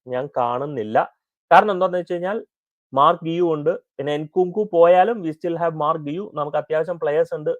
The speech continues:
On a worst case നമുക്ക് ജുവാവോ ഫെലിക്സിനെ അവിടെ നമ്പർ, ഫോൾസ് നമ്പർ നയൻ ആയിട്ട് കളിപ്പിക്കാനുള്ള ഒരു സിറ്റുവേഷൻ ഉണ്ട്. So നമ്മുടെ കയ്യിൽ പ്ലെയേഴ്സ് ഉണ്ട്. And like it or not, ഇഷ്ടപ്പെട്ടാലും ഇഷ്ടപ്പെട്ടില്ലെങ്കിലും the club, the board, the coach എല്ലാവരും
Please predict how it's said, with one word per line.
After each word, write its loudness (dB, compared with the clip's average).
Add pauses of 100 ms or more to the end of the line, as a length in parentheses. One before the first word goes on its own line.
(720)
On 2
a 2
worst 4
case -2
നമുക്ക് -4
ജുവാവോ 2
ഫെലിക്സിനെ -6
അവിടെ -2
നമ്പർ, -6
ഫോൾസ് -2
നമ്പർ -4
നയൻ -4
ആയിട്ട് -2
കളിപ്പിക്കാനുള്ള -2
ഒരു -4
സിറ്റുവേഷൻ -12
ഉണ്ട്. -12
So -12
നമ്മുടെ -2
കയ്യിൽ -4
പ്ലെയേഴ്സ് -2
ഉണ്ട്. -8 (680)
And -4
like 2
it 4
or -2
not, 2 (160)
ഇഷ്ടപ്പെട്ടാലും 0
ഇഷ്ടപ്പെട്ടില്ലെങ്കിലും -6 (1400)
the 8
club, 6 (240)
the -4
board, 4 (140)
the -4 (160)
coach 0 (260)
എല്ലാവരും -2